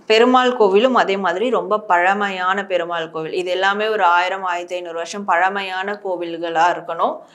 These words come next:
இந்த மூன்று பேருடைய கோவில்களுக்கும் நீங்க உங்க துணையோட போயிட்டு வரும்போது, மும்மூர்த்தி தெய்வங்களை நீங்க அதற்குரிய, அதற்குரிய ஸ்தலத்துல, பிரசித்தி பெற்ற, பாடல் பெற்ற ஸ்தலத்துல போயிட்டு உங்க துணையோட நீங்க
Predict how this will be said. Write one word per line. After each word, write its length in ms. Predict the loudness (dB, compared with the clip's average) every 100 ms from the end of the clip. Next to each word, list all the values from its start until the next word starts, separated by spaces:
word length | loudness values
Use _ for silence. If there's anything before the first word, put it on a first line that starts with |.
| -20 -20 _
இந்த 200 | -2 0
மூன்று 640 | 0 4 4 4 4 4
பேருடைய 480 | 6 4 4 2 2 2
கோவில்களுக்கும் 720 | 2 4 4 4 0 -2 -4 -4
நீங்க 300 | -2 -2 -2
உங்க 200 | -2 -4
துணையோட 640 | -4 -2 0 2 2 2
போயிட்டு 380 | 0 -4 -2 0
வரும்போது, 840 | 0 -2 -4 -2 2 2 0 -10 _ _ _ -6
மும்மூர்த்தி 640 | -2 2 4 4 2 -2 0
தெய்வங்களை 680 | 2 4 4 2 2 2 0 -4 -6
நீங்க 580 | -2 2 4 4 2 -8 -2
அதற்குரிய, 720 | 4 4 4 4 4 4 4 4 2 -2 -10 -20 _ _
அதற்குரிய 760 | -2 0 0 2 2 4 2 0
ஸ்தலத்துல, 600 | 2 2 2 2 0 0 -2 -20 _ _ _ -2
பிரசித்தி 460 | -2 0 -4 -6
பெற்ற, 340 | -4 -4 -2 2
பாடல் 420 | 4 4 4 0
பெற்ற 260 | -2 -2 -4
ஸ்தலத்துல 460 | -2 -2 -2 -2 -2
போயிட்டு 300 | -2 -2 -2
உங்க 100 | -4
துணையோட 500 | -4 -4 -2 -2 -2
நீங்க 480 | -2 -4 0 0